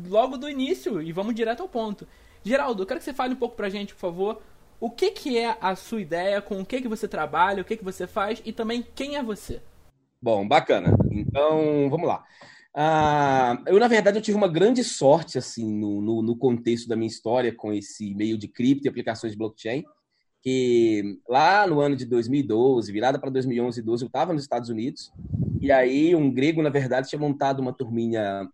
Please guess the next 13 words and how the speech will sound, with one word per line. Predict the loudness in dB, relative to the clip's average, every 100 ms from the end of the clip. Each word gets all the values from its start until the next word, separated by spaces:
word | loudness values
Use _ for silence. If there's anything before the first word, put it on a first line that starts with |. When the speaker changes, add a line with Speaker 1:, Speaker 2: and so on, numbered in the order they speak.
| -8
Speaker 2:
ah, | -6 -4 -4 -4 -4 -6 -6 -8
sobre | -4 -4 -2 -2 -2 -4 -6
o | -4
estudo | -4 -4 -6 -2 2
da, | 2 2 0
da | 0
aplicação | 0 -2 0 -2 0 -2
da | -2
tecnologia | -4 -2 0 0 -2
do | -4
protocolo | -6 -6 -2 -2
de | -2
Satoshi, | -6 -2 0 0 -2 -16